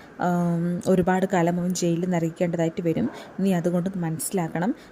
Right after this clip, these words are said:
ആ, ആ, എന്നൊക്കെ പറഞ്ഞിട്ട് ശ്രീകാര്യം ശ്രീനിവാസൻ സാറും വേദയോട് പറയുന്നുണ്ട്. പക്ഷേ വേദ തൻ്റെ ഉറച്ച നിലപാടിൽ നിന്ന് ഒരു യാതൊരുവിധ മാറ്റവും ഇല്ലാതെ നിൽക്കണം. അവൾ ശ്രീകാര്യം ശ്രീനിവാസൻ സാറോട് പറയുന്നുണ്ട്, "ഇല്ല, ഞാൻ ഒരിക്കലും എൻ്റെ, ആം,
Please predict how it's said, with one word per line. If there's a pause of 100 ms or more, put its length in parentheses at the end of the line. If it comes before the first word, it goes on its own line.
(120)
ആ,
ആ,
എന്നൊക്കെ
പറഞ്ഞിട്ട്
ശ്രീകാര്യം
ശ്രീനിവാസൻ
സാറും (160)
വേദയോട്
പറയുന്നുണ്ട്.
പക്ഷേ
വേദ
തൻ്റെ
ഉറച്ച
നിലപാടിൽ
നിന്ന്
ഒരു
യാതൊരുവിധ
മാറ്റവും
ഇല്ലാതെ
നിൽക്കണം. (280)
അവൾ
ശ്രീകാര്യം
ശ്രീനിവാസൻ
സാറോട്
പറയുന്നുണ്ട്, (180)
"ഇല്ല, (260)
ഞാൻ
ഒരിക്കലും
എൻ്റെ,
ആം,